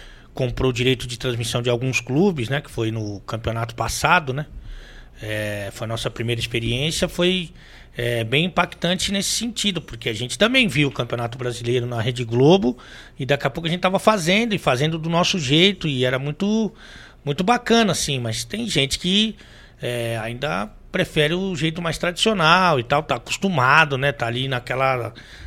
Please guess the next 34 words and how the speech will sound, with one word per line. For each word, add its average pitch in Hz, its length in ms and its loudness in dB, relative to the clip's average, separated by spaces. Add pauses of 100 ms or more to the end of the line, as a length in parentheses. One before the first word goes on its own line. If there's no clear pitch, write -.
(140)
naquela 123 340 2
zona 147 220 2
de 139 80 -8
conforto, 160 680 2
e 165 160 2
quando 151 240 -2
você 156 260 -2
chega 151 340 0
com 151 440 0
uma 131 140 2
proposta 139 460 2
diferente, 151 480 2
nem 190 100 2
sempre 202 460 2 (500)
é 180 120 6
bem 196 220 6
aceito. 202 480 6
Por 190 220 6
exemplo, 127 320 2
no 135 100 -4
caso 151 260 4
do 135 220 0
esporte 143 360 0
interativo, 127 640 -2 (680)
que - 100 2
agora 127 360 4
é 123 80 4
o 113 360 2 (540)
T 156 120 6
N 139 120 4
T 151 140 2
Esportes, 165 500 4
né, 156 160 2 (420)
eles 139 600 -2